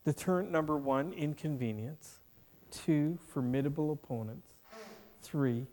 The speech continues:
self-sufficiency. And fourthly, a menial,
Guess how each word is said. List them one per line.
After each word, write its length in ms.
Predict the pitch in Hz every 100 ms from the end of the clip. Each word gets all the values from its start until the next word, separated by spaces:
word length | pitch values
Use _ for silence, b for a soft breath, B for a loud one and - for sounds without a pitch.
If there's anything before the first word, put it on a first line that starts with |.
| - - - - - - - - - -
self-sufficiency. 1120 | 135 127 - 135 - 123 - 110 - 113 107 - - - _ _ _ - - - _ -
And 160 | 127 113
fourthly, 680 | - 143 123 - 120 104 120 - - - - _ b b -
a 80 | 127
menial, 720 | 110 117 131 135 135 139 151